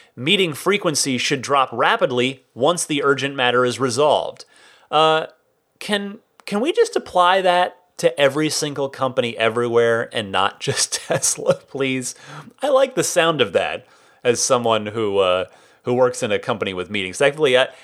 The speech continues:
I don't ha-, I'm, it's, I'm lucky. I don't have too, too many of 'em, but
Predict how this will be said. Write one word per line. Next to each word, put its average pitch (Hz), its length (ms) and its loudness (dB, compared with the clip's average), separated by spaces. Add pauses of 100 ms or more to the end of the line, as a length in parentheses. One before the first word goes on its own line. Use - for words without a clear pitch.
(300)
I 247 120 2
don't 240 200 2
ha-, 180 240 2
I'm, 214 180 -2
it's, 220 240 -2
I'm 220 180 2
lucky. 165 300 2
I 104 60 2
don't 135 200 0 (300)
have 131 320 -2
too, 170 260 -2
too 131 160 -6
many 101 280 0
of 82 120 -6
'em, 82 140 -10
but 82 260 -8